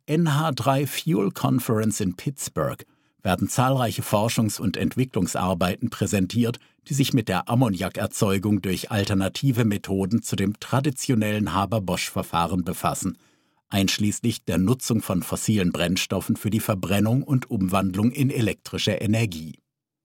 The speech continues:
Ein Schwergewicht der deutschen Politik hat dazu eine treffende Vorlage geliefert,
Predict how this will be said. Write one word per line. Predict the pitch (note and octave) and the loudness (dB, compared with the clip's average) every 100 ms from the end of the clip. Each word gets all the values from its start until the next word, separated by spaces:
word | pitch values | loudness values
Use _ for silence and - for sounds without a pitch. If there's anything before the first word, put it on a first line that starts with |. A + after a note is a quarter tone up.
| _ _ _ _ _ | _ _ _ _ _
Ein | A2+ A#2+ | 0 2
Schwergewicht | - E3 F#3 D#3+ C3+ C3+ - - | 2 0 2 2 2 0 -2 -2
der | G2+ | -2
deutschen | F#2+ F#2+ G2 G#2+ | 2 2 2 -2
Politik | - D#2+ D2+ - F2+ D#2 - | -2 -2 -2 -2 -2 -2 -6
hat | - C3+ C#3+ | -2 0 2
dazu | C3 - B2+ | 0 0 0
eine | G#2 F2+ F2+ | 0 -2 -2
treffende | - A2+ - F2+ | 0 0 0 -2
Vorlage | F2 G#2 A2 F2+ D#2+ D#2 D2+ | 0 2 2 2 0 -2 0
geliefert, | F2+ F2 F2 - - | 0 0 -2 -4 -8